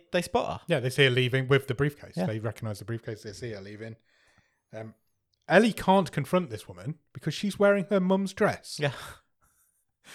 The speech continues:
Speaker 2: So Danny has to go forward, go and do this now because he's just got a green shirt on that is her dad's, but he's, she's not gonna notice that as much as this
Speaker 1: I guess
Speaker 2: beautiful
Speaker 1: not.
Speaker 2: blue dress.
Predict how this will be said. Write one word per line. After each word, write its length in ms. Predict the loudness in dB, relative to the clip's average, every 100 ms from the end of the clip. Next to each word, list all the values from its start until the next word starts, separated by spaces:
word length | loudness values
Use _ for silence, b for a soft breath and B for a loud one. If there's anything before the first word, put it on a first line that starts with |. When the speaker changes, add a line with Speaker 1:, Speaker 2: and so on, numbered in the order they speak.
| B B
Speaker 2:
So 120 | -2
Danny 300 | 8 8 8
has 160 | 4 2
to 100 | -2
go 140 | -2
forward, 540 | -2 -4 -4 -6 -8 -2
go 180 | 2 2
and 100 | 0
do 140 | -4
this 200 | -4 -8
now 200 | -8 -6
because 420 | -6 -2 -4 -6 -16 _ _
he's 160 | -2 0
just 160 | 0 2
got 220 | 0 4
a 80 | 4
green 280 | 4 4
shirt 240 | 4 2 2
on 80 | 2
that 120 | 4
is 100 | 4
her 100 | 4
dad's, 400 | 2 0 -2 -6
but 100 | -6
he's, 140 | -4 -6
she's 160 | -10 -10
not 100 | -10
gonna 140 | -10
notice 320 | -8 -8 -10 -16
that 180 | -14
as 100 | -12
much 180 | -10 -10
as 80 | -10
this 140 | -12 -12 -10
Speaker 1:
I 100 | -6
guess 140 | -6
Speaker 2:
beautiful 220 | -6 -10
Speaker 1:
not. 60 | -10
Speaker 2:
blue 160 | -10 -10
dress. 400 | -10 -14 -16 -20